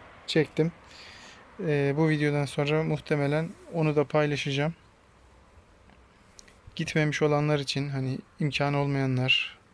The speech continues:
İstanbul'a gelemeyenler, gelip de veya oraya gidemeyenler için, yani böyle kısa bir video hazırlamaya çalışıyorum. Çektim ama işte editleyemiyorum bir türlü. Hani editledikten sonra kaydetmiyor.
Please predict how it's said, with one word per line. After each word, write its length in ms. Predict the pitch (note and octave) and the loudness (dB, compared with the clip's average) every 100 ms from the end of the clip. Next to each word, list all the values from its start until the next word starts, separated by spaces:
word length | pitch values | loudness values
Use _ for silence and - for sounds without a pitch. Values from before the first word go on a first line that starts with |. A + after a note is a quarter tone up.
| _ | _
İstanbul'a 480 | - - D3+ C#3+ C#3+ | -14 -4 -2 0 -2
gelemeyenler, 840 | C#3+ C#3+ C#3+ C#3+ C3+ C3 B2+ - - - - - - - - - _ - _ _ _ _ | 0 0 0 0 -2 -2 -4 -6 -12 -20 -20 -20 -20 -20 -20 -20 _ -20 _ _ _ _
gelip 360 | D#3 D3+ D3+ - | -2 -2 -2 0
de 100 | D3 | 2
veya 340 | C#3+ C#3+ D3+ | 2 2 0
oraya 300 | - D3 D3 | 0 0 0
gidemeyenler 680 | C#3+ C#3 C#3+ C#3+ C3+ C3 C3+ | 0 0 0 2 2 0 -2
için, 300 | C3+ - F3 - - - - _ F3 | -2 -4 -4 -8 -20 -20 -20 _ -10
yani 140 | F3 | -8
böyle 160 | G3 F3 | -6 -4
kısa 320 | F#3 - D3 | -2 0 0
bir 100 | D3 | 0
video 360 | D3 C#3+ D3 E3 - - _ _ _ _ _ _ _ - _ _ - - _ - | -2 -2 -2 -4 -10 -20 _ _ _ _ _ _ _ -20 _ _ -20 -20 _ -6
hazırlamaya 540 | D#3 D3 D3 D3 D3 | -4 0 0 0 -2
çalışıyorum. 640 | C#3 C#3+ B2+ - C3+ D3+ D#3+ | -2 -4 -4 -4 -2 -2 -4
Çektim 640 | - D#3 C#3+ - F#3 G#3+ A3+ - - | 0 0 0 4 6 6 2 -6 0
ama 360 | E3 F#3 G#3+ - - D#3 F#3+ D3+ | 2 2 0 -4 -14 -16 -16 -16
işte 280 | E3+ - - | -12 -6 0
editleyemiyorum 760 | D#3+ E3 E3 D#3+ D#3 C#3+ C#3+ | 0 0 2 2 4 2 0
bir 40 | C#3 | -2
türlü. 420 | - C#3 D3 E3+ - - | -4 -2 -2 -2 -6 -6
Hani 300 | C#3 C#3 - | -4 -2 -4
editledikten 640 | E3 D3+ - D#3 D#3+ D#3+ | -6 -6 -4 -4 -2 -4
sonra 280 | D#3 D3 D3 | -2 -2 -4
kaydetmiyor. 680 | D3+ D3 D3 D3 - C3+ | -2 -2 -2 -2 -2 -2